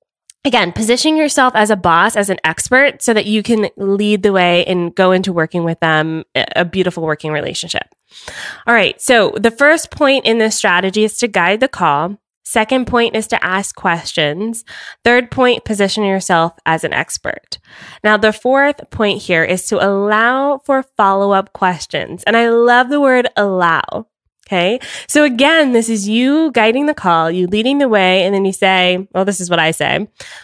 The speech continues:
"Whoa, I ask a lot of questions here. Uh, what questions do you have?" And typically this is about, if it's a thirty minute call, I'm asking this at about the twenty minute mark.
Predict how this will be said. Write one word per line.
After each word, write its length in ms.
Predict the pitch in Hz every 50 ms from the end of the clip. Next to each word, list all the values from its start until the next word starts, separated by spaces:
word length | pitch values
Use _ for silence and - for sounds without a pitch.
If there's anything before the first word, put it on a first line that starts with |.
| _ -
"Whoa, 180 | 262 269 240 175
I 120 | 165 165
ask 280 | 170 175 185 - - -
a 40 | 208
lot 180 | 196 190 185
of 80 | 185 185
questions 560 | - 196 185 180 - - 185 170 170 170 -
here. 400 | - 180 165 165 165 160 151 - -
Uh, 220 | 170 170 170 165
what 160 | 180 226 226
questions 460 | - - 233 214 - 226 220 208 - -
do 80 | 214
you 120 | 220 220 214
have?" 240 | 185 170 151 147 -
And 180 | 226 240 226 226
typically 580 | 277 311 - 359 359 - 320 320 320 320 320
this 200 | 302 254 269 -
is 160 | 269 262 226 247
about, 420 | 208 226 220 214 214 226 - - -
if 100 | 202 208
it's 100 | 226 -
a 60 | 240
thirty 320 | 226 - 220 208 214 226 233
minute 220 | 240 226 226 -
call, 340 | 214 202 202 208 226 247 240
I'm 140 | - 202 202
asking 380 | 190 190 190 196 - - 208 208
this 160 | 196 185 -
at 80 | 190 185
about 340 | 170 170 160 151 - _
the 100 | - 208
twenty 280 | 190 - - 185 175 175
minute 200 | 185 170 165 -
mark. 280 | - - - _ _